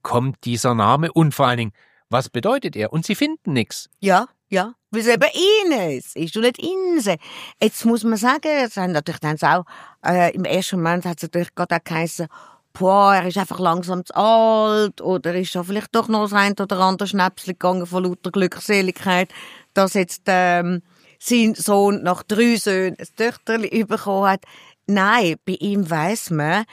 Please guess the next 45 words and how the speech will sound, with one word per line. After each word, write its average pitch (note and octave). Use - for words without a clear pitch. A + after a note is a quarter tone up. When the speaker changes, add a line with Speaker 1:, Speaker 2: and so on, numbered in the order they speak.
Speaker 2:
wie G3
ja F3+
auch D#3
bei D3
seinem D#3+
Sohn F#3
das F3+
der F#3+
Fall E3+
ist, E3+
beide C3+
haben E3+
Legasthenie. G#3+
Speaker 1:
Nicht D#3
nur C3+
die A2+
beiden, G#2
sondern A#2
Kronprinzessin A#2
Victoria G2+
auch, A#2
oder? A2+
Sie E3+
Speaker 2:
Richtig. C3+
Speaker 1:
hat D3
es C#3
sogar A#2+
vor B2
Jahren A2
mal G#2+
öffentlich D3+
gemacht, D#3
Speaker 2:
Ja, G3+
Speaker 1:
oder? C#3
Dass C3+
sie A#2+
wirklich F#3
Speaker 2:
richtig. -
Speaker 1:
auch B2+
darunter B2
gelitten D3
hat E3
und D3+
so D3+
weiter. C3+